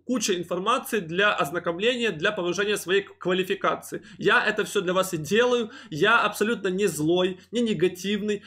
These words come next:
Я просто справедливый, я не хочу, чтобы вы теряли свои деньги. Опять же, кто не помнит, мы с ребятами сделали свой фонд Evans Trust. Люди, вопрос к вам, зачем вы, еще даже не прочитав, что это такое, уже берете принять участие? Ребята, я пошел спать, просто залистил это,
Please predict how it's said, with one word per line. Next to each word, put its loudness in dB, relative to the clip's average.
Я 2
просто 0
справедливый, 0
я 2
не 2
хочу, -6
чтобы -6
вы 2
теряли 2
свои -2
деньги. -4
Опять 0
же, -6
кто 0
не 0
помнит, -2
мы 2
с -6
ребятами 0
сделали 2
свой 0
фонд -4
Evans 0
Trust. -2
Люди, 0
вопрос 0
к -18
вам, -4
зачем 0
вы, 2
еще 2
даже 2
не 0
прочитав, 0
что 2
это 2
такое, 2
уже 2
берете 0
принять -2
участие? -4
Ребята, 0
я 2
пошел 0
спать, 0
просто 0
залистил 0
это, 0